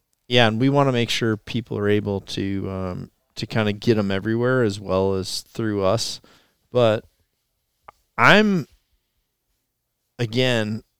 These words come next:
I d-, you know, I know this is a, like, a selling thing, but I want honesty through it. So just so everyone knows out there, I've been working on this stabilizer for,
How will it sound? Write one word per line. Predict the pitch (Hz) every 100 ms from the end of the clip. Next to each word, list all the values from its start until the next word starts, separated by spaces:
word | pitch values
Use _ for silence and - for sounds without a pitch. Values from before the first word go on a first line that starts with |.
| -
I | 113
d-, | 113 107 - _
you | 117 107
know, | 104
I | 107
know | 120 131
this | 131 127 131
is | 123 117 107 -
a, | 110
like, | 107 104 101 -
a | 101
selling | - - 113 110 95
thing, | 90 95 90 87 98 _ _
but | 117 98 - _ _ _ _ _ _ -
I | 110
want | 110 120 117 110 110 -
honesty | 104 110 110 - 127 120
through | - 110 110 117
it. | 143 - - _ _ _
So | - 139 120 117 120 - _ _ _ _ _ _
just | 127 135 165
so | 196
everyone | 196 190 170
knows | 147 135 123
out | 113
there, | - 104 98 - _ _ _ _ -
I've | 120 147 160
been | 170
working | 147 143 156
on | 139
this | 123 113
stabilizer | 123 120 123 127 127 135
for, | 123 - 107